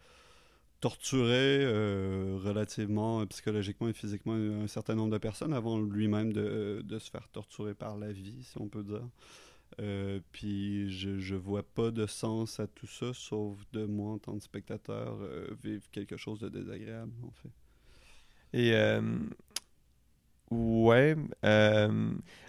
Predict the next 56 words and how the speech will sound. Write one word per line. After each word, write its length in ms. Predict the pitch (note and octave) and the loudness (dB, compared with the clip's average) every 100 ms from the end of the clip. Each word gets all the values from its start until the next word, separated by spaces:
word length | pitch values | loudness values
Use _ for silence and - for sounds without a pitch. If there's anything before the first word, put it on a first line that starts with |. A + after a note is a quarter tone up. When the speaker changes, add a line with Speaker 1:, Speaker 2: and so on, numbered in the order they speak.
| C3 | -2
Speaker 2:
est-ce 120 | - | 6
que, 280 | F#3 G3+ - | 8 10 6
il 200 | - B2+ | 2 2
y 40 | C#3 | 2
a 40 | |
quelque 140 | F3+ F3+ | 4 2
chose 140 | A#3+ | 2
quand 100 | D3+ | 4
même 200 | C#3 D3 | 4 4
qui 100 | B2+ | 2
est 40 | |
fascinant 380 | - A#2 - C3 | 2 2 2 2
chez 140 | B2+ B2 | 2 0
Kim 260 | B2 A2 | 2 2
Ki-duk, 260 | G#2 A2+ C3 | 2 2 2
je 60 | |
pense, 220 | - C#3 C3 | 4 2 2
c'est 80 | |
que 60 | A#2+ | -4
c'est 120 | - | 0
un 60 | B2 | 0
cinéaste 420 | - C3 D3 - | 2 2 2 0
qui 240 | - - | -10 -10
filme 380 | G#2+ - - C3 | -10 -6 2 4
la 100 | A#2 | 6
laideur, 480 | G#2+ G2+ G2+ G#2 G#2+ | 6 6 6 6 6
il 80 | G#2 | 2
filme 260 | - C3 | 0 2
la 120 | B2 G#2+ | 4 6
noirceur, 640 | G#2 G2+ - A2 B2 A#2+ - - - - _ | 6 4 2 2 2 0 -6 -20 -20 -20 _
et, 220 | A#2+ A2 | 4 8
euh, 340 | G#2 G#2 A2 A2 - | 8 8 8 4 2
et 60 | A2+ | -2
puis 140 | - | 2
le 160 | C3+ B2+ | 4 4
film, 300 | - F3+ E3+ | 6 4 4
il 40 | |
est 60 | A#2 | 4
quand 160 | - B2 | 2 4
même 380 | C3+ C3 A#2+ - _ _ - - _ | 4 2 0 -4 _ _ -20 -20 _
laid, 400 | A2+ A2 G#2+ A#2 - - - - | 4 6 8 6 4 -4 -12 2
mais 220 | A2+ A#2 | 6 6
je 80 | G#2+ | 4
dis 80 | |
pas 100 | - | 2
ça 140 | D#3 G#3+ | 4 6
péjorativement 760 | - A#2+ A#2 A#2 - A#2 C3 | 6 8 8 6 2 4 6
nécessairement, 680 | C3 A#2 C3 - A2+ A2+ A#2 | 6 4 2 2 2 6 6
parce 160 | A2 - | 4 2
que 200 | A#2 A#2 | 0 -2
c'est 160 | - | -2
un 40 | B2+ | -2
film 160 | F3+ | 0
qui 140 | F3 A#2 | 0 -2
est 80 | G2+ | -4
cru, 360 | - - B2+ | -8 -2 0